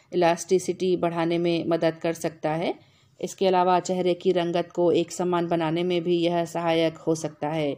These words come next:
यह हल्के मेकअप को भी आसानी से एक वॉश में साफ कर सकता है, लेकिन इसके कुछ अवगुणों की बात की जाए तो यह पैराबेस युक्त है और कुछ उपयोगकर्ताओं का कहना है कि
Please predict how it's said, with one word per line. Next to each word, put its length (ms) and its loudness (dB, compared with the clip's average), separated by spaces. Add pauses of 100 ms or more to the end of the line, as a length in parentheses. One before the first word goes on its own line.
(840)
यह 300 4
हल्के 380 4 (480)
मेकअप 340 0
को 160 2
भी 200 4
आसानी 460 0
से 220 0
एक 280 0
वॉश 340 2 (340)
में 260 2
साफ 400 0
कर 160 2
सकता 400 -4
है, 280 -2 (460)
लेकिन 380 0
इसके 340 0
कुछ 240 -4 (640)
अवगुणों 380 2
की 160 0
बात 260 0
की 160 0
जाए 260 2
तो 280 0
यह 280 0 (100)
पैराबेस 560 2
युक्त 320 -2
है 180 -2 (340)
और 380 4
कुछ 220 -2
उपयोगकर्ताओं 760 0
का 140 -4
कहना 320 -4
है 200 0
कि 140 -4